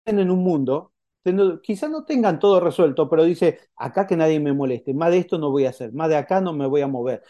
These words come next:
acá no tengo tiempo para nadie, no tengo tiempo para nada, no tengo, eh, que, eh, que nadie me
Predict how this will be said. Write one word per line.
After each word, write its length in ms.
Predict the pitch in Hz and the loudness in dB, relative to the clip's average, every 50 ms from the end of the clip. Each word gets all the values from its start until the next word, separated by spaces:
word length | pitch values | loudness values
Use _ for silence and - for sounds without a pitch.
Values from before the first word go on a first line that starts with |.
| _ _ - | _ _ -6
acá 320 | - 135 127 - 170 185 | -4 -4 0 2 2 2
no 160 | 190 185 170 - | 2 2 0 -2
tengo 260 | 170 165 160 156 - | -2 -2 -2 -2 -2
tiempo 320 | 156 160 160 139 151 - | -4 -4 -4 -2 -2 -2
para 200 | - 143 131 131 | 0 0 0 0
nadie, 260 | 147 190 208 202 185 | -2 -2 -2 -2 -4
no 120 | 165 143 - | -4 -6 -8
tengo 400 | - 147 151 151 147 139 135 - | -8 -8 -8 -6 -6 -6 -4 -2
tiempo 400 | 160 156 156 151 139 147 135 - | -2 -4 -4 -4 -6 -6 -6 -4
para 180 | 139 131 135 | -4 -4 -2
nada, 260 | 139 175 208 208 190 165 | -2 -2 0 0 0 -2
no 120 | 147 131 | -4 -6
tengo, 360 | - 156 151 151 147 139 123 - - _ _ - | -8 -8 -6 -4 -4 -4 -4 -6 -14 _ _ 2
eh, 360 | 151 147 139 135 131 135 - - | 4 4 6 4 4 2 0 -2
que, 120 | 147 143 139 139 143 143 143 | -2 -2 -2 -2 -6 -6 -6
eh, 420 | 139 127 127 - - 110 113 110 - | -6 -6 -6 -6 -8 -10 -12 -8 -4
que 140 | 147 139 | -2 -2
nadie 320 | 139 165 175 175 175 165 147 | 0 0 2 2 2 2 2
me 320 | 147 143 135 127 - _ | 2 0 -2 -2 -4 _